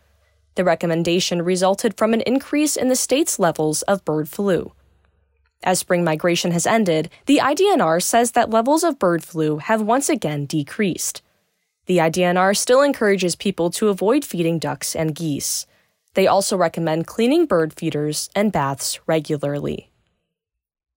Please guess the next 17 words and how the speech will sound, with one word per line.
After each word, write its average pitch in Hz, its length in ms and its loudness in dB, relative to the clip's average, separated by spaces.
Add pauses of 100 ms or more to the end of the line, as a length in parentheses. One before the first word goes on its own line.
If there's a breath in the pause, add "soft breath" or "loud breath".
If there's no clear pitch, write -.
(720)
New 349 260 6
legislation 214 640 0
signed 233 400 0
by 247 120 2
Governor 294 380 2
J 277 200 2
B 339 120 4
Pritzker 170 680 -2
will 247 160 4
improve 302 460 2
care 160 340 0
for 208 180 0
nursing 262 380 0
home 285 260 2
residents 160 520 -2
in 226 140 0
Illinois. 160 640 -2